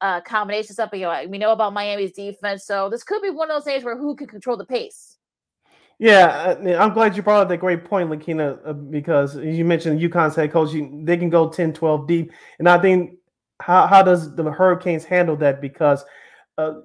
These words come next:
Speaker 2: some guys, they don't play during the season or they haven't played during certain games. S-, those certain guys are better matchups for certain teams and certain styles. So I think that's gonna
Speaker 1: Mm-hmm.
Speaker 2: be key.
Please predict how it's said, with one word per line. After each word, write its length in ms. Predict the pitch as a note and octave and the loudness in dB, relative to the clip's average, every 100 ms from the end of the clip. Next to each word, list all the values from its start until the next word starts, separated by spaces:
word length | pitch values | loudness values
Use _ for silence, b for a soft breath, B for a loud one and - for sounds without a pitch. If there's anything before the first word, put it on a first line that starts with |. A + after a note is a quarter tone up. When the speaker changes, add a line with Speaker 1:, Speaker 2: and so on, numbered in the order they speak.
| E3 | -18
Speaker 2:
some 300 | - G3+ G3 | -2 -2 2
guys, 260 | G3 F#3 | 2 2
they 100 | E3+ | 2
don't 260 | D#3+ F3+ F3 | 4 2 0
play 360 | - F#3+ F3+ F3+ | 0 2 2 0
during 340 | D#3 F#3+ F#3+ | -4 -2 -2
the 60 | F3 | -4
season 400 | G#3+ G3 F#3+ F3 | -6 -6 -2 0
or 160 | D#3 | 0
they 120 | D3 | 2
haven't 280 | F3 E3 D#3 | 2 2 0
played 260 | F#3+ F3 E3+ | 0 0 0
during 300 | F3+ E3+ E3+ | -2 -2 -2
certain 240 | F#3 F3 | -2 0
games. 280 | F3 E3+ E3+ b b b _ _ | 2 0 -2 b b b _ _
S-, 280 | - - _ | -20 -20 _
those 280 | F3+ F#3+ F#3+ | 2 2 2
certain 300 | G#3 G3 F#3 | 2 2 4
guys 340 | F#3+ F#3 E3+ | 6 6 6
are 140 | D#3+ D#3 | 4 4
better 500 | D3 F3+ F3 D#3+ - _ _ - | 4 4 6 2 -6 _ _ -12
matchups 480 | D#3 F3 E3+ F3 D#3+ | 0 0 2 -2 -2
for 460 | E3 D#3 C#3+ D3 D3+ | -2 -2 -2 -8 -6
certain 320 | - F3 E3 | -2 -2 0
teams 280 | F3+ D#3 D3 | -4 -2 -4
and 100 | C3+ | -2
certain 260 | D#3+ C#3 | -2 -2
styles. 360 | - D#3+ C#3+ C3+ | -2 2 2 2
So 120 | C#3 | 2
I 160 | C#3 D3+ | 2 2
think 260 | F#3+ F3 | 0 0
that's 220 | F3+ F3+ | 0 0
gonna 140 | F#3 D#3+ | -2 -4
Speaker 1:
Mm-hmm. 20 | |
Speaker 2:
be 140 | D#3+ | -6
key. 340 | D3+ F#3+ F3+ | -6 -6 -6